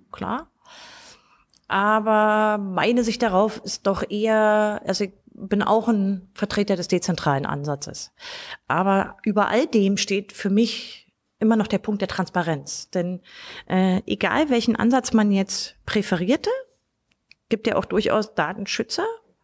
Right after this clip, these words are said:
und auch Leute, die sich über I-T-Sicherheit Gedanken machen, die den zentralen Ansatz noch unterstützen würden. Über all dem steht die Transparenz. Das heißt, es müsste auf jeden Fall ein Prozess sein und eine quelloffene App, die sich jeder ansehen kann.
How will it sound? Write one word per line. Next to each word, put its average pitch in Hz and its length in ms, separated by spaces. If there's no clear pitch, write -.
und 202 160
auch 120 120
Leute, 196 200
die 185 120
sich 175 180
über 185 200
I-T-Sicherheit 220 600
Gedanken 202 380
machen, 190 220
die 180 80
den 180 140
zentralen 180 460
Ansatz 185 380
noch 185 120
unterstützen 220 560
würden. 247 200
Über 196 200
all 175 120
dem 226 140
steht 202 160
die 208 60
Transparenz. - 680
Das 180 140
heißt, 165 240
es 190 120
müsste - 220
auf - 120
jeden 247 220
Fall 202 160
ein 190 80
Prozess - 440
sein 202 220
und 190 340
eine 175 120
quelloffene 175 840
App, - 160
die 180 100
sich 156 160
jeder 165 220
ansehen 185 320
kann. - 200